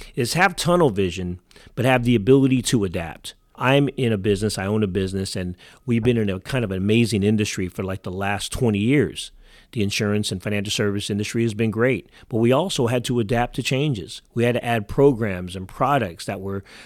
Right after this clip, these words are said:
that were attractive to today's market and continue to offer programs in the financial services world. But we had to adapt to changes, adapt our product line, adapt our mindset,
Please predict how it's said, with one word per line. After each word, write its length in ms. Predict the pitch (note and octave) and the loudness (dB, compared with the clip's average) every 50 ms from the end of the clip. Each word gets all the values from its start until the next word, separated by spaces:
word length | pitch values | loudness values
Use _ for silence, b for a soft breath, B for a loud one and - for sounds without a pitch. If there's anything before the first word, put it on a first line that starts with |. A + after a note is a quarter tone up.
| B B - | B B -4
that 140 | A2+ A2 | -4 -2
were 140 | A2 G#2+ G#2 | 0 0 -2
attractive 720 | G2+ G2+ - - - C3 B2 C3+ D3+ C#3 - B2 G#2 F#2+ F#2 | -2 -2 -4 -4 0 2 2 2 2 0 -2 -2 -2 -2 -2
to 140 | - - B2+ | -4 -4 -4
today's 440 | G#2 - - A2 A2+ G#2+ G#2 G2 G#2+ | -4 -2 -2 0 2 2 0 0 0
market 480 | A#2 A#2 B2 C#3+ D#3 - A2+ G2+ G2+ - | 0 2 2 2 2 0 -2 -2 0 -2
and 120 | C3 - | -2 0
continue 640 | - C3 G#2+ - - - A3 C4 C4 G3 G#2 F2+ | 0 -2 -2 0 2 2 2 4 4 2 0 -2
to 240 | - - - C3 G#2+ | -4 -4 -4 -2 -2
offer 300 | G#2 G2+ G2+ - - G#2+ | -2 -4 -4 -4 -4 -6
programs 600 | F#2+ - - B2+ A2 G2+ G2 G#2 G2 G2 G2 - | -6 -2 -2 -2 -2 0 -2 -4 -6 -6 -6 -6
in 60 | G#2+ | -8
the 60 | G2 F#2 | -10 -8
financial 320 | - A2 G2+ F#2+ G2 A2+ | -8 -8 -8 -6 -6 -4
services 480 | - F#3+ G3 G#3 A3 - - F2 - - | -2 -2 -2 -2 -4 -8 -8 -10 -12 -14
world. 240 | C2 A1 - - _ B B B B B B B | -18 -18 -18 -20 _ B B B B B B B
But 80 | - C#3 | 2 6
we 140 | C3+ D3+ D#3+ | 6 8 6
had 180 | E3+ E3+ E3+ | 6 2 2
to 140 | - D#3+ D3 | 2 4 2
adapt 580 | C3 G#2 G2+ C3+ B2+ C#3 E3 B2 - - _ _ | 2 2 0 -2 -2 0 -2 -4 -6 -8 _ _
to 120 | - B2+ | -4 -4
changes, 680 | G#2 - - D3+ C#3+ D#3+ D#3 B2 - - - G#2+ - B B B B | -4 -2 -2 -2 0 0 0 0 -2 -6 -12 -16 -18 B B B B
adapt 400 | - A2+ A2+ A2+ C#3+ C3+ C#3 - | -8 -6 0 2 4 2 4 2
our 80 | - C3+ | 0 -2
product 460 | C3+ - D3+ C#3 D3 D#3 D3+ - - | 0 -2 -2 -2 -2 -2 -4 -8 -10
line, 240 | - E2+ C#2 - B2 | -14 -14 -14 -16 -14
adapt 380 | C3+ A2 A2 G#2+ C3 B2 A#2+ - | -10 -8 -2 0 0 0 2 0
our 80 | B2 A#2 | 0 2
mindset, 640 | A2+ A#2 B2 C#3+ D3+ D3 - - - E2+ A#1 - | 2 0 0 0 -2 -2 -4 -6 -10 -10 -12 -14